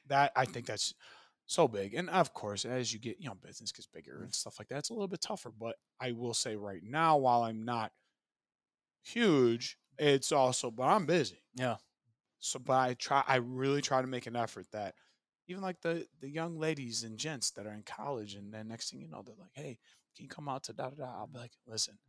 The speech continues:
Speaker 1: give me, like, three dates
Speaker 2: <laughs>
Speaker 1: that you have an o-, like, or an option to."
Speaker 2: Yeah.
Speaker 1: Like, for
Speaker 2: Where's your
Speaker 1: example, like
Speaker 2: schedule? Show me your schedule.
Speaker 1: Right. Like,
Speaker 2: <laughs> Like
Speaker 1: for example, like, I, I have a, I have, uh, y-,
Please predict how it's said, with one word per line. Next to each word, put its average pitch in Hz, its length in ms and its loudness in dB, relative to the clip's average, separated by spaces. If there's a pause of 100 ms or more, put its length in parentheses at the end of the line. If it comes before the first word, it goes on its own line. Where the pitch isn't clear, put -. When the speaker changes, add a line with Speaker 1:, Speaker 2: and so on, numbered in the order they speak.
(520)
Speaker 1:
give 131 200 2
me, 175 180 2
like, 156 180 4 (120)
three 147 240 0
dates 127 460 2
Speaker 2:
<laughs> 131 400 4
Speaker 1:
that 135 140 4
you 156 120 8
have 139 200 8
an 139 100 6
o-, - 140 2
like, 160 180 2 (200)
or - 80 -8
an 139 80 6
option 156 320 8
to." 139 100 4
Speaker 2:
Yeah. 135 80 8
Speaker 1:
Like, 143 140 0
for 170 100 4
Speaker 2:
Where's 175 100 12
your - 20 12
Speaker 1:
example, 151 140 8
like 123 80 8
Speaker 2:
schedule? 135 240 10
Show 220 160 10
me 226 60 12
your 214 60 12
schedule. 165 360 12
Speaker 1:
Right. 226 220 12
Like, 165 160 6
Speaker 2:
<laughs> - 20 6
Like 196 200 8
Speaker 1:
for 180 100 10
example, 190 340 8
like, 143 220 6 (240)
I, 151 240 10
I - 40 10
have 151 160 10
a, 139 340 8
I 135 120 8
have, 139 300 6
uh, 120 220 0
y-, 135 120 -2